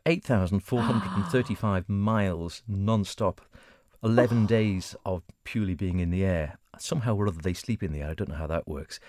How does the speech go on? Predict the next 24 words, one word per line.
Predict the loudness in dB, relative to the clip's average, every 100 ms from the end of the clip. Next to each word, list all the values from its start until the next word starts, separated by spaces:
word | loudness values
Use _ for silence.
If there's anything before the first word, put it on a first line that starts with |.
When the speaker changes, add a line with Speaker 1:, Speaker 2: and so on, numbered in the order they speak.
| -8
Speaker 1:
and | 0
then | 2
touched | 2 0 -2 2
down. | 2
So | 2
it | 2
basically | 0 2 -2
flew | 2 0
from | 0 -2 -2
Alaska | 0 0 0 -2 -4 -4 -18 _
to | -16
Tasmania | -6 -4 0 0 2 0 -2 -2
non-stop. | -2 -2 -6 -8 _
Speaker 2:
Isn't | -2 2 4
that | 4 2
incredible? | -4 -2 -2 0 -2 -4 -14 _ _ -20 -20 -10
Speaker 1:
That's | -6
something, | -4 -2 -2
isn't | -2
it, | -4
eh? | -6 -6 -8
Speaker 2:
It | -2
really | 0 2 2
is. | 0 -2